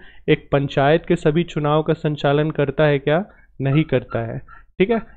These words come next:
या किसी नगर पालिका के सभी चुनाव का संचालन करता है? नहीं करता है। इसमें पहला और दूसरा स्टेटमेंट सही रहेगा। ठीक है, सही इसका आंसर ए रहेगा, वन and टू।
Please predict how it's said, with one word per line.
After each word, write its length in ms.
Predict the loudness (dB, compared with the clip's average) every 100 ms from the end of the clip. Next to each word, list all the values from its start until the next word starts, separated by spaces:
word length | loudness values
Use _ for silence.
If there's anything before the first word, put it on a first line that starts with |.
| -2
या 80 | -2
किसी 340 | 0 -2 -2 -2
नगर 280 | 2 2
पालिका 440 | 2 2 2 2 0
के 140 | 0
सभी 300 | -2 -2 -2
चुनाव 500 | -6 -12 -4 0 0 -2
का 100 | -2
संचालन 540 | -2 -2 0 0 0
करता 320 | 0 0 0
है? 120 | 0 0
नहीं 280 | 0 0
करता 360 | 0 -2 -2 -6
है। 140 | -6 -10 -16 -20 -8
इसमें 280 | -6 0 0
पहला 460 | 2 0 2 4 2
और 220 | 2 0
दूसरा 420 | 0 -4 0 0 0
स्टेटमेंट 560 | 0 0 0 0 -2
सही 320 | -2 -2 -2 -2
रहेगा। 300 | -4 -6 -4
ठीक 200 | -4 -4
है, 80 | -6 -12 -20 -8
सही 240 | -2 0
इसका 320 | -2 -4 -4 -2
आंसर 420 | -2 0 2 0 2
ए 160 | 4 4
रहेगा, 360 | 4 0 -2
वन 420 | -4 0 0 0 -2 -8 -10 -4
and 280 | -2 -4 -4
टू। 240 | -4 -4